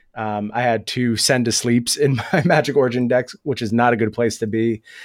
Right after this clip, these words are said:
And I took this, you know, kind of very sculpted line very early on in the game that I was playing to a certain result, um, made a, a subtle bluff along the way, used a card in an unorthodox manner, and was able to eke out Xaxes on probably the last turn where it was possible I,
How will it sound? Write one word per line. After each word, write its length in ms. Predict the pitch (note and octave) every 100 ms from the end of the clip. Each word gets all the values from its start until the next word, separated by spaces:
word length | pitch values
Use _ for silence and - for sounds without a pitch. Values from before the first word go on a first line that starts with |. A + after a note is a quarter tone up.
| -
And 160 | - B2+
I 80 | A#2+
took 260 | - C#3+
this, 380 | - B2 - - -
you 100 | C#3+
know, 160 | C3 A#2+
kind 320 | - C#3 C3
of 140 | B2 G2+
very 340 | B2 C#3+ C#3+
sculpted 680 | C#3 - D3 - C#3+ B2+ A#2+
line 580 | B2 B2+ C3 C3 B2+ A#2
very 300 | B2+ C3 C3+
early 300 | B2+ B2+ B2
on 180 | A#2 B2
in 80 |
the 60 | A#2
game 260 | A#2+ A#2+ A#2
that 80 | A2
I 60 |
was 120 | G#2+
playing 320 | - B2 A#2 G#2+
to 200 | B2 A2+
a 40 |
certain 300 | - B2+ A2+
result, 560 | G#2 A#2+ G3 F3 D#3 - _ _ _
um, 320 | A2 G#2+ A#2
made 220 | C3 B2+ A#2
a, 180 | A2+ -
a 40 | A2+
subtle 320 | - C#3+ A#2+
bluff 340 | G#2 C3+ B2+
along 300 | C#3 C3 B2+
the 80 | B2
way, 220 | B2 B2
used 360 | B2 A2 C3 A2
a 60 | A#2
card 300 | C3 C3 A#2
in 100 | A2
an 180 | A2 A#2+
unorthodox 640 | C3 C3 B2 A#2+ A2+ - -
manner, 440 | B2+ C3+ C3 C3 - - -
and 100 | A#2+
was 140 | A#2+ C3
able 340 | B2+ A#2+ A#2
to 180 | - -
eke 220 | C#3 -
out 200 | A#2 A2+ A2+ G2
Xaxes 600 | A#2 A2+ - - G#2+ G2+
on 140 | G#2
probably 300 | - A2+ G#2+
the 80 | G2+
last 300 | G#2 G#2 -
turn 220 | A2 G#2 G#2
where 160 | G2
it 40 | F#2+
was 100 | -
possible 380 | A2 G2 G2+
I, 160 | F#2+